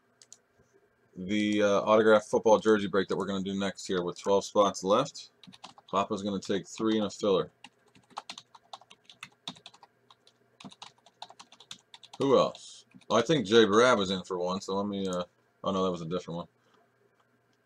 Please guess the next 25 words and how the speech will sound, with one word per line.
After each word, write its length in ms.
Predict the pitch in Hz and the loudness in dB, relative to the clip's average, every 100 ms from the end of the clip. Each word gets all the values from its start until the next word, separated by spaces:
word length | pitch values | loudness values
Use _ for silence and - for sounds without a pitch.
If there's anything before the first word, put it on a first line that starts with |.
| _ _ _ | _ _ _
Yeah, 120 | - 139 | 2 6
no 100 | 147 | 8
problem, 320 | 151 143 117 | 10 10 10
Dan. 220 | 113 110 - - | 6 4 -4 0
Uh, 340 | 113 117 117 | 4 6 6
so 240 | - 127 | 6 6
the 80 | 113 | 6
Pele 340 | - 147 156 147 | 6 6 8 6
jersey 360 | 135 143 135 | 4 4 2
went, 220 | 131 143 | 2 0
the 60 | 117 | 4
Barry 220 | 110 127 | 8 10
Larkin 380 | 127 131 123 120 | 10 8 6 0
went, 180 | 120 123 | 0 -2
the 80 | 95 | -6
Pudge 380 | - 101 98 | 2 2 2
bat 280 | 92 117 - | 2 4 4
went. 360 | 104 101 - - _ _ _ _ | 0 -2 -4 -18 _ _ _ _
After 320 | 110 131 127 117 | 0 0 2 6
that, 280 | 135 147 - _ _ _ _ | 6 4 -2 _ _ _ _
I 140 | 107 | -2
have 720 | 110 117 120 120 120 123 120 - _ _ _ _ _ | 0 0 0 0 2 2 0 -10 _ _ _ _ _
a 140 | 110 | -2
Kristen 500 | 98 - 151 - 143 | -2 0 0 2 -4
Press 400 | 120 - 139 143 | 0 6 6 6